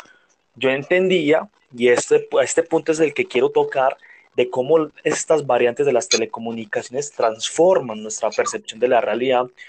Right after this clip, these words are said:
Yo creía que mi realidad estaba errónea, ¿cierto? Que yo era raro, que yo era el malo. Entonces,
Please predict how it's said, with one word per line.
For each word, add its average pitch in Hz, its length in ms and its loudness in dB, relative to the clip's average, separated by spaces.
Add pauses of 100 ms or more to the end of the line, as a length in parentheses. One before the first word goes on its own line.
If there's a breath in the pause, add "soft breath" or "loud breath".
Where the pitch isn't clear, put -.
(300 loud breath)
Yo 127 200 0
creía 170 320 2
que 135 140 -10
mi 120 100 -4
realidad 113 300 0
estaba 143 400 0
errónea, 113 600 -2 (240)
¿cierto? 139 440 0
Que 113 160 -6
yo 110 100 -2
era 135 300 4
raro, 117 460 0
que 113 140 -8
yo 113 120 0
era 127 240 0 (240)
el 104 120 -10
malo. 113 380 -4 (680 loud breath)
Entonces, 151 840 0